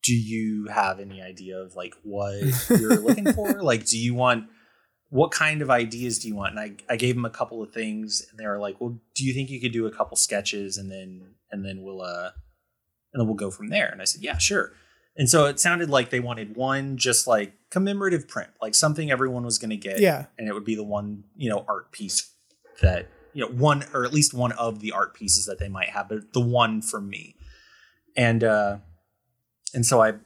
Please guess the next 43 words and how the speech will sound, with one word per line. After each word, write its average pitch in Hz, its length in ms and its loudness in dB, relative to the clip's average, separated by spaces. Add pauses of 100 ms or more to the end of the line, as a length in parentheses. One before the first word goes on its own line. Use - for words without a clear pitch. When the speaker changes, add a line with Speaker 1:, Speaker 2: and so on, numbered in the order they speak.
Speaker 1:
I 117 80 -2
pitched - 380 2
them, 127 500 0
like, 104 240 -2 (920)
four 240 460 0 (320)
different 220 340 4
things, 214 300 -2
three 220 160 -6
or 208 80 4
four 175 240 4
different 156 340 0
designs 110 720 -2 (360)
that 151 160 2
were 156 100 2
very 156 300 4
much 143 440 0
just, - 460 2
like, 117 300 -2
I 120 80 -4
remember 127 280 -2
one 143 200 2
of 170 80 2
them 156 360 -4
was 113 680 0 (340)
you're 123 120 0
looking 143 360 0
down 123 360 2
a - 100 -10
street 196 540 0 (280)
and 127 140 2
it's, 113 220 0
the - 100 -8
street 165 320 0
is 123 100 0
crowded 127 440 2
with 110 100 -8
people 123 260 -10
panicking 117 540 -4
and 110 80 -6
they're 107 100 -2
all 113 240 0
running, 107 320 -4
like, 98 280 -10